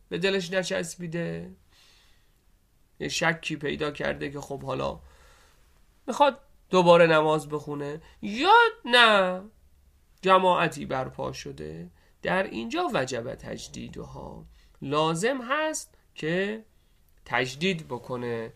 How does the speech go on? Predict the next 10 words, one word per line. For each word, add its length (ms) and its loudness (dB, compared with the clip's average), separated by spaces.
این 500 -4
اعمالی 640 -2
که 500 -4
انجام 540 -4
داده 300 -6
و 140 -6
مقدماتی 840 -8
که 120 -16
انجام 540 -14
داده. 480 -20